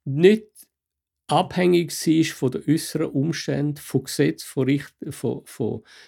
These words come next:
gewissen Richtlinien, die gegeben worden sind, sondern er ist auf den Menschen eingegangen. Sein erstes Interesse war, was ist das für ein Mensch und wie geht's dieser Person, die jetzt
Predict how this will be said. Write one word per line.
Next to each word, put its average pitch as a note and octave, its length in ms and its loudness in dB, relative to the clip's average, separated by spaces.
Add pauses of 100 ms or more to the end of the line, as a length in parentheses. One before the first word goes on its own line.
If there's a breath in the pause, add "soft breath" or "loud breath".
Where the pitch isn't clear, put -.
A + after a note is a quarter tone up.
(140 soft breath)
gewissen D3 760 4 (500 soft breath)
Richtlinien, D#3+ 880 6
die A#2+ 80 0
gegeben C3+ 380 0
worden C3+ 300 -2
sind, B2+ 460 -2 (360 soft breath)
sondern B2 480 0 (160)
er C3+ 260 0 (100)
ist B2 160 -2
auf C3+ 140 -2
den A2+ 140 -2
Menschen G#2+ 460 -2
eingegangen. G#2+ 420 -8
Sein C#3+ 400 0
erstes F3+ 480 4
Interesse D3 840 0
war, C#3 800 -2 (400 loud breath)
was C#3+ 240 0
ist - 480 0
das C3 240 0
für C3+ 260 0
ein B2+ 140 2
Mensch A2+ 420 -2
und A#2 200 -2
wie G#2+ 120 0
geht's A#2 380 -8
dieser A2+ 240 -2
Person, G#2 640 -6 (360 soft breath)
die G#2+ 260 0
jetzt A#2+ 320 0